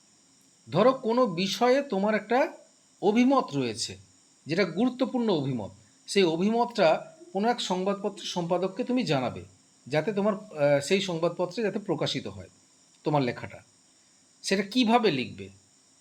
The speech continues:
সেরকম এক ধরনের চিঠি পড়তে পারে। আবার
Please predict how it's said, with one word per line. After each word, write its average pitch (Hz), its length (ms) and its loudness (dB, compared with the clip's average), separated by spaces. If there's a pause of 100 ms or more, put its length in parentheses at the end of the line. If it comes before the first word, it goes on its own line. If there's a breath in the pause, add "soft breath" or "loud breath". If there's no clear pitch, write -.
সেরকম 214 400 0
এক 180 140 0
ধরনের 170 300 -2
চিঠি 175 240 -2
পড়তে 139 300 -6
পারে। 92 200 -14 (1300)
আবার 170 280 6